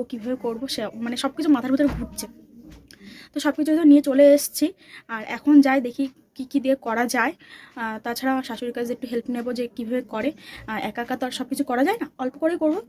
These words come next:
মানে প্রথম বানা-, বানাচ্ছি, কীভাবে ভালো হয়, তো সেইভাবেই করতে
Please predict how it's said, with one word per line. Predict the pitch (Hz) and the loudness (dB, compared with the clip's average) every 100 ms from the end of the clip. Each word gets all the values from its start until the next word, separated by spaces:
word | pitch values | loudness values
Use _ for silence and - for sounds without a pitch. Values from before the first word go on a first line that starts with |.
| - | -4
মানে | 269 240 233 | -2 -2 -8
প্রথম | 240 269 262 | 2 4 4
বানা-, | 240 233 233 | 2 -8 -8
বানাচ্ছি, | 220 240 - - 294 _ _ _ _ - - _ - | -8 -8 -8 -6 -6 _ _ _ _ -14 -14 _ -2
কীভাবে | 269 262 254 | 2 2 0
ভালো | 240 240 240 | -2 -6 -4
হয়, | 233 262 - - - - | -6 -6 -12 -20 -20 -8
তো | 277 277 | -2 4
সেইভাবেই | 269 277 285 285 285 _ _ _ _ _ - | 6 6 6 4 -2 _ _ _ _ _ -4
করতে | 269 269 - | -2 -2 4